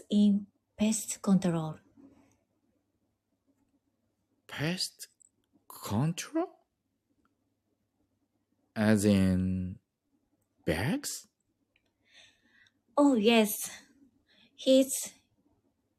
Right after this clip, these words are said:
Speaker 1: exceptionally skilled. He can, uh, he can instantly identity-、あ、ごめん、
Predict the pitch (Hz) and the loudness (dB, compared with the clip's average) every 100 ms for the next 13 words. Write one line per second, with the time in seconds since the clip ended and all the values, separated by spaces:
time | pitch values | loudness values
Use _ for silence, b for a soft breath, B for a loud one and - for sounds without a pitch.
0 | _ 226 226 - 269 262 - - 254 233 | _ -8 -6 -6 -4 -2 -2 0 2 4
1 | 220 208 208 - - _ - - - 208 | 4 4 2 -2 -14 _ -14 -8 0 2
2 | 180 - - _ _ _ _ B B B | 2 -2 -16 _ _ _ _ B B B
3 | _ _ _ _ _ _ _ _ _ _ | _ _ _ _ _ _ _ _ _ _
4 | _ _ _ _ _ _ _ _ 247 240 | _ _ _ _ _ _ _ _ -6 -4
5 | - 220 214 208 - - 202 190 _ - | 2 4 4 2 -4 -6 -4 -4 _ -4
6 | 262 - 226 226 208 _ - 220 220 - | -4 0 2 4 2 _ 0 2 2 -2
7 | 240 247 233 214 202 - - - 190 202 | -4 -4 -2 0 2 0 -4 -4 -2 2
8 | 202 190 - 170 170 - b b - - | 2 2 -2 -4 -4 -16 b b -20 -20
9 | 185 - 185 185 | -18 -4 -2 -2